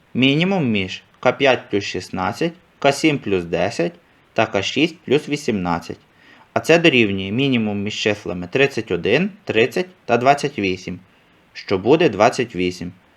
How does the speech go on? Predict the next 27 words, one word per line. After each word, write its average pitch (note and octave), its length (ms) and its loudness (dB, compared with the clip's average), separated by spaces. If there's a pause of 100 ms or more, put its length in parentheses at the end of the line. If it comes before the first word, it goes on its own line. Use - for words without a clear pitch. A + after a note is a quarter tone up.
(380)
Далі F#3 280 4
аналогічно B2 680 4
знаходимо F#2 680 -4 (140)
К G#2+ 160 2
два A2+ 420 4 (100)
та - 120 -10
К C3+ 180 4
один. F#2 380 4 (560)
К D3+ 120 4
два D#3 220 6
дорівнює A2 500 2
мінімум A2+ 440 0
між F#2+ 260 -8
К A2+ 180 2
чотири G#2+ 380 0
плюс - 260 -8
п'ятнадцять F#2+ 720 -4 (480)
та A2 120 2
К G2+ 160 -2
три B2+ 280 2
плюс C#3+ 280 -2
чотирнадцять. F2+ 760 -2 (640)
Це D#3+ 160 4
дорівнює B2+ 460 4
мінімум G#2+ 560 0
між F#2 280 -10 (100)
п'ятдесят F#2+ 640 0